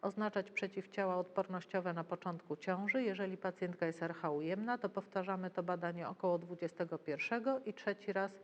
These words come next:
około dwudziestego ósmego tygodnia ciąży. Jeżeli w dwudziestym ósmym tygodniu jest ujemny wynik,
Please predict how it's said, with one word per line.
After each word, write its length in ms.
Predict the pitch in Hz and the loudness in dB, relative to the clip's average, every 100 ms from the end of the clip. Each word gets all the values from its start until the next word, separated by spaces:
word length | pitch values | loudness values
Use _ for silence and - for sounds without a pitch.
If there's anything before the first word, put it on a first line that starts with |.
| - - - - | -20 -20 -20 -2
około 340 | 226 - 208 196 | 0 4 4 4
dwudziestego 600 | 202 190 180 - 185 175 | 0 0 0 0 2 2
ósmego 440 | 170 190 175 170 | 2 -2 0 0
tygodnia 500 | 175 170 165 165 151 | 0 0 0 0 -8
ciąży. 400 | - 220 220 196 | -2 0 0 0
Jeżeli 360 | 180 175 175 170 | 0 0 -2 -6
w 60 | |
dwudziestym 520 | - 185 180 175 175 | -4 -2 0 -2 -4
ósmym 280 | 175 - 165 | -6 -6 -8
tygodniu 480 | - 170 175 175 170 | -6 0 0 0 -4
jest 300 | 156 160 - - - - - - - | -4 -6 -12 -20 -20 -20 -20 -4 2
ujemny 560 | 226 220 208 208 208 | 4 4 2 2 0
wynik, 500 | 196 202 202 254 - | 0 -2 -2 -4 -8